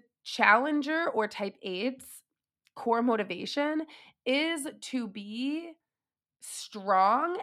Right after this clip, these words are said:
and independent. They do not wanna be vulnerable. They do not wanna be weak. So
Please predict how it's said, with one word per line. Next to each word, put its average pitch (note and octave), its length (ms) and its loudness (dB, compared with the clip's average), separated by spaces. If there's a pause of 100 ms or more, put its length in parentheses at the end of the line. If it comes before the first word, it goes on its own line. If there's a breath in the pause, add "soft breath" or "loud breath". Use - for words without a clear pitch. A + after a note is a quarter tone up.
and G#3 180 -2 (100)
independent. A#3 1080 0
They G#3 160 -2
do G3+ 260 -12
not F#3+ 360 2
wanna C#4+ 180 2
be D#4 120 2
vulnerable. A#3 640 0
They G3+ 140 -2
do F#3+ 160 -12
not F#3+ 260 0
wanna G3+ 160 -4
be G3+ 140 -8
weak. F#3 400 -14
So F#3+ 260 0